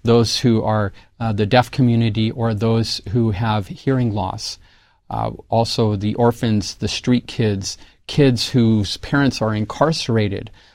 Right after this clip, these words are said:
or also those, uh, children who are in foster care. We have an opportunity through this initiative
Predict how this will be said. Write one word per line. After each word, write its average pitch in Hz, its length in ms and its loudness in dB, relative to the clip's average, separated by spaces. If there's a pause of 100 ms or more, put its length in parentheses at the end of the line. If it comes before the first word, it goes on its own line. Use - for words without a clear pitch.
(200)
or 120 380 2
also 120 520 2
those, 123 440 0
uh, 120 200 -2
children 117 460 -2
who 110 260 0
are 107 140 -2
in 107 100 -2
foster 127 500 -4
care. - 400 -10 (460)
We 156 120 6
have 175 300 0
an 123 160 -2 (100)
opportunity 135 920 0
through 156 300 0
this 170 240 -2
initiative 120 720 0